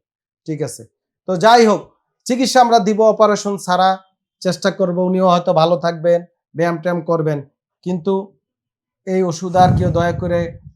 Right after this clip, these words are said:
ফার্মেসির দোকান থেকে এসব খায়েন না,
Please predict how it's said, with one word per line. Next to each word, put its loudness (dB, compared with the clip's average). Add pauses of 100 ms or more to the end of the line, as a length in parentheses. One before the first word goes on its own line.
(120)
ফার্মেসির -4
দোকান -6
থেকে -8 (720)
এসব -10
খায়েন -6
না, -4